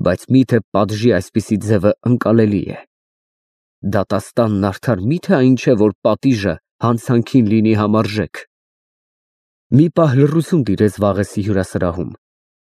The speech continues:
Զրուցակիցները երկուստ էլ կարծես սուզվել էին ինչ-որ մտորմունքի մեջ։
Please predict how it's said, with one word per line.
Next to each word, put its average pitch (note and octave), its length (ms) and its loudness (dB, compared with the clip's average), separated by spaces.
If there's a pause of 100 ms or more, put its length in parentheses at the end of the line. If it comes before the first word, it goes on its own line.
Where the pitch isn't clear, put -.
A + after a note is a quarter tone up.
(160)
Զրուցակիցները C3 920 0
երկուստ C3 500 0
էլ C3 140 0
կարծես B2 400 0
սուզվել A#2+ 440 2
էին B2+ 220 4 (100)
ինչ-որ C#3+ 440 2
մտորմունքի G#2 600 0
մեջ։ - 280 -8